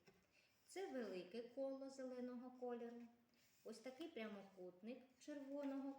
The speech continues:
кольору, заготівки для лапок зеленого і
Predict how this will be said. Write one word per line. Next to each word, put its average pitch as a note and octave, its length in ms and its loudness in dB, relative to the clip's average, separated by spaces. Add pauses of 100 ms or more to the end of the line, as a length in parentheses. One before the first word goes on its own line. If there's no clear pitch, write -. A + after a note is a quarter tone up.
кольору, B3+ 480 0 (1300)
заготівки G#3+ 760 -4
для F#3 300 -6 (200)
лапок G3+ 680 -4 (920)
зеленого B3+ 680 0 (380)
і D#4+ 260 2